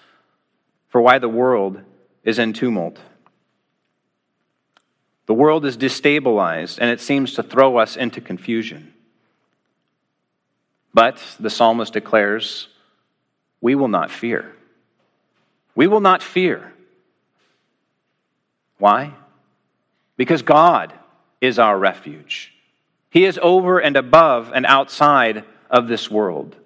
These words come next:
The tumult of this world cannot touch him, cannot change him, yet he is present with us. And we do not need to fear, because God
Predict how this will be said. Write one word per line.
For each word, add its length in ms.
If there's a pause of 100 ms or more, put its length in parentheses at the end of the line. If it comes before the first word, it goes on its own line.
(1120)
The 100
tumult 500
of 220
this 200
world 320
cannot 380
touch 320
him, 320 (500)
cannot 300
change 480
him, 340 (1500)
yet 140
he 120
is 140
present 480
with 180
us. 480 (2500)
And 100
we 100
do 140
not 240
need 240
to 100
fear, 440 (2000)
because 260
God 420